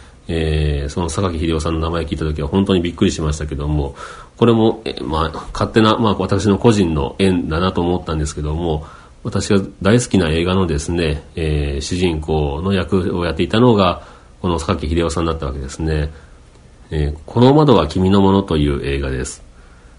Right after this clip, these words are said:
えー、監督は古間谷智之さん。で、この古間谷監督の作品、この窓は君のものですけども、この監督はですね、その後、マブダチとい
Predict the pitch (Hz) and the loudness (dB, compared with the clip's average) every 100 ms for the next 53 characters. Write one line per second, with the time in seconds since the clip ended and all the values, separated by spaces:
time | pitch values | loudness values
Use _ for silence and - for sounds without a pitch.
0 | - 90 80 78 117 120 117 107 98 - | -10 -4 -2 0 2 2 2 2 2 4
1 | 113 131 113 78 76 85 101 80 69 - | 4 6 6 2 0 2 4 2 -4 -8
2 | 64 57 - - - - - - _ - | -8 -10 -16 -20 -20 -20 -20 -20 _ -20
3 | - - - - - 98 98 113 120 156 | -20 -20 -20 -20 -6 -4 0 2 4 4
4 | 147 104 95 85 82 78 87 85 87 85 | 4 4 2 0 -2 -2 0 2 2 0
5 | 85 82 85 - - - - _ - _ | 0 -2 -4 -8 -20 -20 -20 _ -20 _
6 | 135 139 101 76 78 80 80 76 78 76 | 2 4 6 2 -2 -2 0 2 2 2
7 | 76 95 95 92 85 76 - 80 80 78 | 0 0 2 4 2 0 0 0 0 0
8 | 78 71 67 71 69 76 78 67 - - | 0 -2 -4 -8 -4 -2 -2 -4 -8 -20
9 | - _ - - 135 135 139 151 151 123 | -20 _ -12 -2 0 2 0 2 4 4
10 | - 104 95 98 120 120 120 92 90 92 | 4 2 2 2 4 4 4 2 2 2
11 | 101 101 - 90 | 4 2 2 0